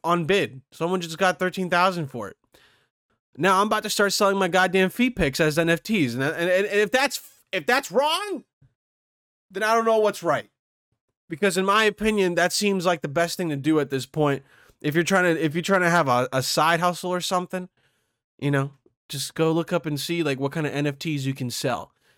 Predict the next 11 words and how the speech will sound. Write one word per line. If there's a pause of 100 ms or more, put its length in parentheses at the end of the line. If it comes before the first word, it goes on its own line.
(200)
You
know,
i-,
i-,
if
you're,
if
you're
an
OnlyFans
member,